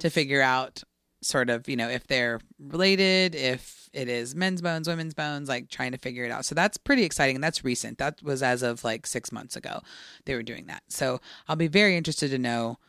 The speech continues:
what that is. My total theory is that, yeah, that's, that's what happened, and there was no fresh water, and she didn't have her survival supplies, so there was no boat for her to float out on. Not that that would have really helped her,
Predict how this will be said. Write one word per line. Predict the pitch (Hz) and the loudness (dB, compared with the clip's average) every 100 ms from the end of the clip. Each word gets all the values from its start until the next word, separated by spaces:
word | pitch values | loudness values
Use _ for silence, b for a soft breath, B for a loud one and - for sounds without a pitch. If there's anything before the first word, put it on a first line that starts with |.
| b b | b b
what | 120 | -2
that | 120 113 | 0 0
is. | 120 127 | -4 -4
My | 156 175 190 196 - - | 0 4 4 4 0 -2
total | - 196 185 | 4 4 4
theory | 165 143 131 127 | 2 2 2 0
is | 123 117 | 0 0
that, | 123 120 _ - | -6 -8 _ -8
yeah, | 131 - - - | -8 -8 -10 0
that's, | 139 143 - - | 2 2 -2 0
that's | 131 - | 0 2
what | 170 | 2
happened, | 131 - 120 120 127 | 2 0 -4 -4 -4
and | 131 139 | 0 2
there | |
was | 143 147 | 2 4
no | 151 | 2
fresh | 185 180 | 4 2
water, | - 139 139 135 143 | 4 2 4 2 0
and | 135 139 | -2 -2
she | 143 | -2
didn't | 135 139 | -4 -4
have | 143 143 143 143 - - | 0 2 2 -2 -14 -4
her | 160 151 | -2 -2
survival | - 165 160 139 | 0 4 4 2
supplies, | - 139 127 123 127 | -6 -2 2 4 2
so | - | 0
there | 123 | -2
was | 120 | -2
no | 139 | -4
boat | 135 139 139 - - _ _ - | 2 4 4 0 -16 _ _ -8
for | 135 | -4
her | 139 | -4
to | |
float | - 139 127 | -2 0 2
out | 123 123 | 0 0
on. | 123 | -2
Not | 123 117 | -2 -4
that | 120 | -6
that | 117 | -8
would | 120 | -8
have | 120 | -10
really | 123 | -8
helped | 117 117 - | -8 -8 -8
her, | 113 | -10